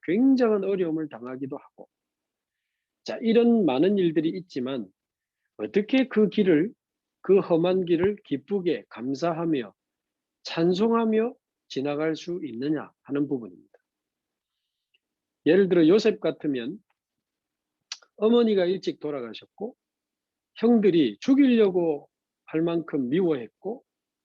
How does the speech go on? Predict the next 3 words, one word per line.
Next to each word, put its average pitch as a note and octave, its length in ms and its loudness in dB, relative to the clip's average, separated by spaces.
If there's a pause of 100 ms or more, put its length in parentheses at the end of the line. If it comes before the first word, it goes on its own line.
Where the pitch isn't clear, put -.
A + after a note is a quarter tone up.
(640)
애굽의 F#3+ 400 2
노예로 A3 500 2
팔려버렸고 E3 880 -14